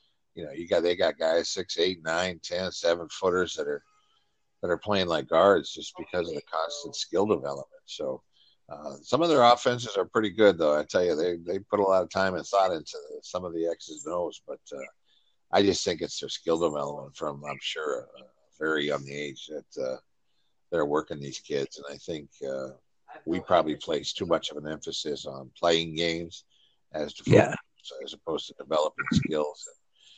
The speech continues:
Speaker 1: And, and, uh, so I think that's really where they get the, the big edge on us.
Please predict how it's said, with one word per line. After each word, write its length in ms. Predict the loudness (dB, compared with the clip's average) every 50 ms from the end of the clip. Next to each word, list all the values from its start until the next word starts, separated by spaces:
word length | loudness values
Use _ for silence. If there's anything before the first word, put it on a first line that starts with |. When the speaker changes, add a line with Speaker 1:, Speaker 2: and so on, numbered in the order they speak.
| -20 _ _ _ _ _ _
Speaker 1:
And, 160 | -16 -14 -12
and, 120 | -12 -12 -12 -10 -10
uh, 300 | -8 -8 -8 -8 -8 -10
so 200 | -8 -4 0 2
I 120 | 4 4 4
think 240 | 2 -2 -6 -4
that's 260 | -2 -2 -2 -2 -2 -2
really 220 | 0 0 0 0
where 140 | -2 -2 -4
they 160 | -4 -4 -6
get 200 | -6 -8 -12 -12 -12
the, 200 | -14 -14 -14 -14 -18 -20 -18 -14 -14
the 80 | -10
big 240 | -6 -6 -6 -4 -4
edge 240 | -4 -4 -4 -4 -6
on 160 | -6 -6 -6
us. 260 | -10 -14 -14 -16 -18